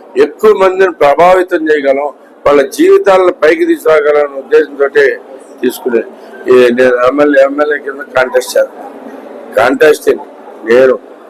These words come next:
మీరే చూశారు, ఇంత ఆఫీస్ కట్టాల్సిన పని ఉంది మాకు. ఉంటామో లేదో అనుకున్నప్పుడు, ఉంటామో లేదో అనుకున్న వాళ్ళ ఆఫీస్ ఎట్లా ఉంది పక్కన చూడండి, అదే కాంగ-, ఇక్కడే ఎదురుకుండానే ఉంది.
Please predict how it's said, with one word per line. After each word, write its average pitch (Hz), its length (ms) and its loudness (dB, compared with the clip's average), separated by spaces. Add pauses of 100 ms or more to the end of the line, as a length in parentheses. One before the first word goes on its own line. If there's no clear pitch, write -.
(100)
మీరే 160 280 4
చూశారు, 160 440 0 (360)
ఇంత 139 200 -2
ఆఫీస్ 160 360 2
కట్టాల్సిన 156 460 0
పని 165 200 0
ఉంది 175 180 -2
మాకు. 175 360 -2 (1400)
ఉంటామో 180 380 4
లేదో 180 280 4
అనుకున్నప్పుడు, 175 560 0 (680)
ఉంటామో 214 460 2
లేదో 190 340 2
అనుకున్న 180 400 0
వాళ్ళ 175 220 2
ఆఫీస్ 170 300 0
ఎట్లా 180 300 0
ఉంది 180 220 0 (500)
పక్కన 175 360 0
చూడండి, 156 360 2 (760)
అదే 123 220 4 (300)
కాంగ-, 143 400 0
ఇక్కడే 170 260 0 (140)
ఎదురుకుండానే 165 500 0
ఉంది. 135 280 -6